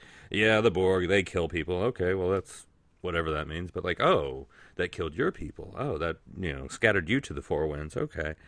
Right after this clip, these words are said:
So, but it is interesting. So does, does, uh,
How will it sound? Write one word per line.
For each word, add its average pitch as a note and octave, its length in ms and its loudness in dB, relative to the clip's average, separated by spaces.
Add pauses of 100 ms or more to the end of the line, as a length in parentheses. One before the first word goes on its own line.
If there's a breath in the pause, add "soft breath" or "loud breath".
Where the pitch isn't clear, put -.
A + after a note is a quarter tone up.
(360 soft breath)
So, D#2+ 360 -2
but B2 100 6
it C#3+ 60 6
is F3+ 180 6
interesting. F2+ 760 0
So A#2 180 6
does, A2 340 8
does, G#2 380 0
uh, F#2 300 4